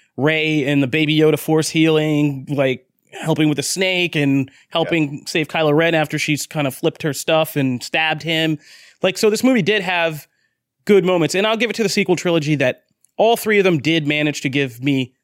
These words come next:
Speaker 1: chills at least once. You know, Force Awakens, when the lightsaber flies past, you know, Finn and Kylo Ren and into Rey's hand,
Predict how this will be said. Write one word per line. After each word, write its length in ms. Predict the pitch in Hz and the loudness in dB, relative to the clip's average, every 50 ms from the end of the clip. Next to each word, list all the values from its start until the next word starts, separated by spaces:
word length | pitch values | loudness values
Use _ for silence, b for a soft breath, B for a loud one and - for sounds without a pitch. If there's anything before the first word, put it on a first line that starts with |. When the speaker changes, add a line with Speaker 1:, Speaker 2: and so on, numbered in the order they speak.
| _ | _
Speaker 1:
chills 440 | - - - 202 185 175 175 165 156 - | -6 -2 0 2 2 4 2 2 0 -2
at 160 | - 135 143 143 | -6 -6 -6 -4
least 340 | 127 139 147 147 - - | -2 -2 -2 -2 -2 -6
once. 480 | - 113 110 104 87 - - - - - _ _ _ _ _ _ _ _ _ _ _ _ | -8 -10 -10 -10 -10 -10 -10 -10 -10 -10 _ _ _ _ _ _ _ _ _ _ _ _
You 100 | - - | -4 -2
know, 120 | 151 139 131 | 0 0 0
Force 260 | - - 180 170 - | 2 2 2 2 4
Awakens, 420 | 180 175 175 165 - 180 180 165 | 2 2 2 2 0 -2 -2 0
when 140 | 143 160 151 | 0 0 0
the 180 | 151 143 127 117 _ _ _ _ - | 0 0 -4 -10 _ _ _ _ -2
lightsaber 440 | 156 160 165 - 180 170 131 160 | 0 0 0 0 -2 -2 -2 -2
flies 400 | 147 - - 160 151 147 147 147 - | -4 -2 0 2 2 2 2 0 -2
past, 360 | - 165 147 147 143 - - - - - - - | -4 -4 -4 -2 -4 -4 -8 -10 -14 -14 -12 -4
you 140 | 180 165 143 | -2 0 0
know, 160 | 139 127 120 | 0 -2 -6
Finn 340 | 120 - - 170 156 151 147 | -8 -6 -4 -2 0 0 0
and 140 | 139 135 | -2 -2
Kylo 260 | - - 151 147 147 143 | -2 -2 -2 0 0 0
Ren 200 | 143 143 143 143 | 0 0 0 0
and 100 | 139 139 | 0 0
into 240 | 139 139 143 156 | -2 -2 -2 -2
Rey's 240 | 139 143 139 139 131 | -2 -2 -2 -2 -4
hand, 460 | - - 220 220 220 220 208 208 196 | -4 -4 -4 -2 -2 -2 -2 -4 -6